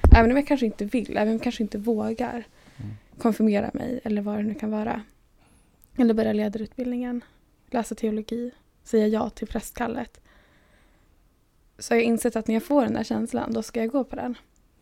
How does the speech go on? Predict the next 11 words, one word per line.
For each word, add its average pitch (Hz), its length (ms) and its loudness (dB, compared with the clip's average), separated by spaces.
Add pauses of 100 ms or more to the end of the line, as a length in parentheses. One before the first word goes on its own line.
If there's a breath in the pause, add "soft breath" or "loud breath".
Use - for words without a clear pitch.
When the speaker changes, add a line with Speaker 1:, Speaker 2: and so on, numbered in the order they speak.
(300)
Speaker 1:
Så - 160 -8
jag, 240 380 -2
eh, 226 280 -2 (680 soft breath)
jag 233 180 -2
tog 240 240 2
mitt 214 160 -6
pick 233 220 -4
och 214 80 -6
pack - 300 -6
och 214 120 -4
flyttade - 460 -6